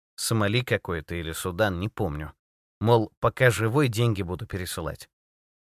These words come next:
Через десять месяцев деньги перестали приходить. Я подала в розыск, хотела все-таки удостовериться. Пришла бумажка на английском из этого легиона, что он не вернулся с какой-то операции. Никто не вернулся с той операции.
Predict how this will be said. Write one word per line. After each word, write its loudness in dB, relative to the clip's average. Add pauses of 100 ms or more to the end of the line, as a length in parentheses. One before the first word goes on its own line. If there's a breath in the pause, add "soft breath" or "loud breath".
(720)
Через 2
десять -2
месяцев 0 (100)
деньги 0
перестали 0
приходить. -10 (840)
Я 4
подала 2
в 0
розыск, 2
хотела -2
все-таки -4
удостовериться. -2 (1120)
Пришла 4
бумажка 2
на 4
английском 0
из -6
этого -4
легиона, 0
что -2
он 2
не 0
вернулся 2
с -2
какой-то -2
операции. -6 (400)
Никто 4
не 2
вернулся -4
с -10
той -2
операции. -4